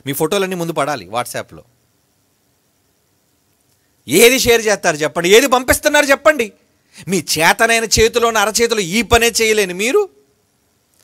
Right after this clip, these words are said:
ఇక మరలా బయటకి వెళ్ళి సువార్త ప్రకటించి మీ పనులు మానుకొని, హా?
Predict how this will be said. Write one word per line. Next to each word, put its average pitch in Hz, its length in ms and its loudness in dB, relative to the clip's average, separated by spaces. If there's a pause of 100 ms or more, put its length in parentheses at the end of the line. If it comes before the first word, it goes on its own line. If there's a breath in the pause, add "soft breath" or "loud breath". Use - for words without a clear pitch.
(280 soft breath)
ఇక 143 100 -4
మరలా 147 380 2
బయటకి 190 560 -4
వెళ్ళి 226 400 -2
సువార్త 202 440 0
ప్రకటించి 240 680 -2
మీ 240 140 0
పనులు 175 320 0
మానుకొని, 277 720 2 (500)
హా? 403 200 -4